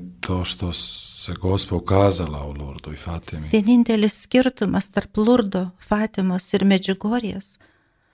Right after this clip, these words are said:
Speaker 2: tas, kad Lurde ir Fatimoje jau vyko jos apsireiškimai.
Speaker 1: U Međugorju se ukazuje sada.
Speaker 2: O Međugorje ji apsireiškia dabar.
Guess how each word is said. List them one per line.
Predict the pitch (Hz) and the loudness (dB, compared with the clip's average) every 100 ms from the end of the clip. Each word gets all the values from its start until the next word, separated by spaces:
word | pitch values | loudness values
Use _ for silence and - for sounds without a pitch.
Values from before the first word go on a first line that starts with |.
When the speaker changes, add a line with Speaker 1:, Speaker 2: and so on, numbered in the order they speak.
| _ - | _ 0
Speaker 2:
tas, | 233 262 - - - | 4 4 2 -12 -4
kad | 190 - - 196 | -4 -4 -6 0
Lurde | 196 247 226 196 190 | 4 4 2 -2 0
ir | 208 190 - | 2 0 2
Fatimoje | 196 196 196 180 180 180 185 - | 0 2 0 0 0 0 -2 2
jau | 220 226 | 4 4
vyko | 220 247 247 175 | 4 2 2 -2
jos | 170 - | -2 0
apsireiškimai. | 180 - 190 180 180 - 165 165 180 180 _ _ _ _ _ _ _ _ _ - | -2 -2 -2 -2 -2 -6 -4 -4 -4 -6 _ _ _ _ _ _ _ _ _ -8
Speaker 1:
U | 92 | -2
Međugorju | 92 87 92 87 85 82 | -2 -2 -6 -6 -6 -6
se | - 80 76 - _ - | -8 -10 -14 -18 _ -20
ukazuje | - 78 73 69 67 | -12 -10 -10 -10 -10
sada. | - 80 71 65 _ _ _ | -10 -10 -12 -16 _ _ _
Speaker 2:
O | 233 | 2
Međugorje | 214 214 - 220 240 254 220 196 202 | 4 4 2 -2 0 0 0 -2 -2
ji | 202 | -2
apsireiškia | 196 - 202 208 226 - - 165 | -2 0 0 2 0 -2 -8 -4
dabar. | 202 196 190 180 | 0 0 0 -2